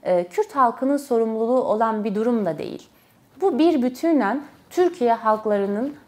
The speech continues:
Türkiye hukukçularının, e, Türkiye'deki bütün siyasetçilerinin kendisine "Ben insan haklarını savunuyorum." diyen bütün insan hakları savunucularının temel gündemi haline getirilmelidir.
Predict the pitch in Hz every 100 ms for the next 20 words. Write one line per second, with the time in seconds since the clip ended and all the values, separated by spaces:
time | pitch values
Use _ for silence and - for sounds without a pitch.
0 | _ - 349 349 240 190 196 240 - 233
1 | 202 175 165 160 208 - - - 175 175
2 | 359 392 - 240 240 220 247 285 226 226
3 | 392 403 403 226 190 180 - 180 - 175
4 | 180 165 165 254 - _ 254 247 247 247
5 | 285 269 294 320 226 220 320 349 294 226
6 | 220 254 - 202 190 262 302 262 214 185
7 | 185 190 165 - - - 208 240 403 403
8 | 240 220 285 262 226 202 220 240 202 190
9 | 185 190 185 170 180 320 - - _ -
10 | 247 285 349 330 - - 202 240 214 226
11 | 254 214 175 196 302 247 240 - 190 175
12 | 160 156 175 285